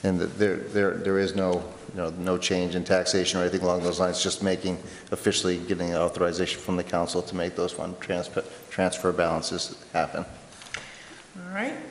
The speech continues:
Speaker 2: Is there a motion to approve the identified fund transfers listed below for fiscal year two thousand eighteen and fiscal year two thousand nineteen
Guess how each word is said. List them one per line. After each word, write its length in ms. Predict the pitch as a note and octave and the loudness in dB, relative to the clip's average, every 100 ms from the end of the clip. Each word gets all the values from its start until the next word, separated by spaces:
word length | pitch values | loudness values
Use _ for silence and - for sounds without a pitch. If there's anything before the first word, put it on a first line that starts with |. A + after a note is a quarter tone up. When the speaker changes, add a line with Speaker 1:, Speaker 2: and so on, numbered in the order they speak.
| - - | -16 -10
Speaker 2:
Is 180 | F#3+ F3 | -8 -4
there 120 | F#3 | -4
a 60 | F3+ | -2
motion 540 | G3+ B3 C4+ B3 B3+ - - - - - - - | -2 -2 -2 0 -2 -4 -12 -16 -18 -18 -14 -6
to 260 | A3 G3+ | -2 0
approve 360 | - - A#3 A3+ | -2 0 0 2
the 100 | F#3+ | 0
identified 640 | E3+ F#3 A3 A3 G#3+ G#3+ G#3+ - | 2 2 0 2 2 2 0 0
fund 180 | G#3 | 0
transfers 760 | G3+ G3 G3 - F3+ F3+ F3 - | 0 0 -2 0 2 2 0 -4
listed 380 | F3 G3+ - G#3 | -2 -2 0 0
below 280 | G3+ G3+ G3+ | 2 4 4
for 140 | G3 | 0
fiscal 400 | F3+ G3 - F#3+ | -2 -2 -2 -2
year 160 | F3+ E3+ | 0 0
two 180 | F3 F3+ | 0 -2
thousand 400 | F#3+ E3 E3 D#3+ | 0 0 0 0
eighteen 520 | G#3+ A3+ - A#3+ A#3 | 0 0 0 2 2
and 160 | A3 E3 | 2 0
fiscal 400 | E3 F#3 - F#3 | -2 -4 -2 -2
year 220 | F3+ F3 | 0 0
two 140 | F3 E3+ | 0 0
thousand 400 | E3+ D#3+ D#3+ E3 | 2 2 0 0
nineteen 680 | F#3+ G#3 G#3 G#3+ G#3 G#3 | 2 2 2 0 0 -4